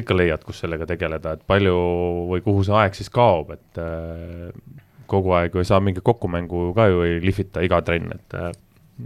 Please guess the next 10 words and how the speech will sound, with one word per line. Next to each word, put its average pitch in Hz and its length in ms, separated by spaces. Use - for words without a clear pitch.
et 95 60
ma 95 120
arvan, 95 160
et - 60
selle 98 160
aja 107 120
leiaks 113 400
ja, 90 180
ja 90 240
noh, - 100